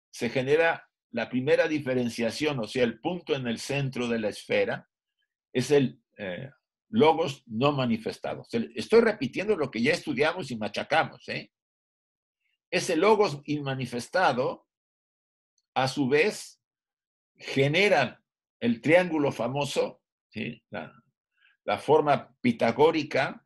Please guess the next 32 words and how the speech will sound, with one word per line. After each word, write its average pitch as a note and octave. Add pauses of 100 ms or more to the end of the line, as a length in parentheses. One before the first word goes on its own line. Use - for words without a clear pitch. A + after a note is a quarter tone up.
(140)
de A#2
la A2+
que A#2
después A#2+
gen-, B2
se A#2+
em-, A2+
emanará, A#2+
que A2+
sería C3+ (220)
el C3
segundo D#3+
logos, D#3+ (480)
y C3
ya G3
cuando F3+
se C#3
cierra F3+
el B2
triángulo E3+
es C#3
el A#2+
tercer B2+
logos. A2+ (2000)
Ya B2+
estamos F3
en B2+
el, A2 (280)
en A2
el A2
universo B2+
manifestado. G#2+